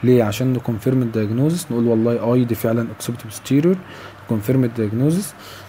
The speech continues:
إيه كمان عشان نكسكلود الكونجينيتال ابنورماليتي والانتراتراين فيتال ديس والاسيس لل-، للبلفيك كاباسيتي، عشان نشوف الام دي بعد كده ان شاء الله ممكن تولد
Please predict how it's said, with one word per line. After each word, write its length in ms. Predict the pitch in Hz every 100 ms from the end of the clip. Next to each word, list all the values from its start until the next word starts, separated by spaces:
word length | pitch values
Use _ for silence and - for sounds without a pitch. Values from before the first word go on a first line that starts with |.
| - 151
إيه 140 | 120 -
كمان 300 | 120 135 127
عشان 260 | 107 131
نكسكلود 640 | 127 117 - - 131 131 123
الكونجينيتال 880 | 110 104 - - 110 127 131 120 110
ابنورماليتي 840 | 127 127 123 113 104 143 156 139
والانتراتراين 680 | 131 123 123 110 113 127
فيتال 380 | 113 123 123 110
ديس 340 | 135 170 - 123
والاسيس 680 | 113 117 - 156 151 -
لل-، 360 | 131 117 113 113
للبلفيك 520 | 110 107 156 156 139
كاباسيتي، 460 | 120 113 - - - - - -
عشان 160 | - 135
نشوف 280 | 135 - 127
الام 360 | 127 - 131 123
دي 120 | 127
بعد 240 | 120 113
كده 220 | 104 127
ان 80 | 120
شاء 160 | - 120
الله 420 | 120 123 120 117
ممكن 320 | 123 123 120
تولد 220 | 127 127